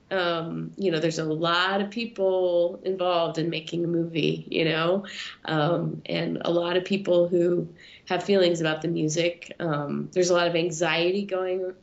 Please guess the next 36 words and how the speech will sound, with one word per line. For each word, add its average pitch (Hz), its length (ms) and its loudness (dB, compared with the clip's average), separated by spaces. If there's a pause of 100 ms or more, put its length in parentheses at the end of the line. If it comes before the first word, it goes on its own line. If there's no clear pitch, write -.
(120)
on 180 600 -4 (260)
at 175 100 -6
the 180 80 0
time 175 320 -2
that 175 120 2
a 175 40 -2
film 185 220 -4
gets 180 240 -4
scored, 175 380 0
'cause - 220 -4
it's - 220 -10
usually 160 560 -2 (840)
really 160 320 0
late 156 440 0 (160)
in 196 140 2
the 180 60 0
process 202 800 -2
of 170 220 -6
filmmaking. 180 480 -4
It's, 165 220 -2
like, 151 180 -4
one 170 100 2
of 160 80 -4
the 160 80 -2
last 156 360 -4
things 170 260 -4
to 165 60 -8
happen 165 360 -4
before 165 320 -8
it 156 80 -8
goes 156 240 -6
to 151 100 -12
theater. 170 520 -2
So 156 480 -2 (560)
everybody 180 300 2
s-, - 260 -8